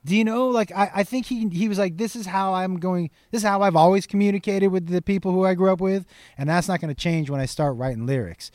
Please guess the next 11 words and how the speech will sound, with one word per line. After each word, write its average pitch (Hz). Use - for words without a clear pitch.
So 196
I 196
think 302
songs 233
like 180
this 160
make 185
more 202
of 190
an 170
impact 151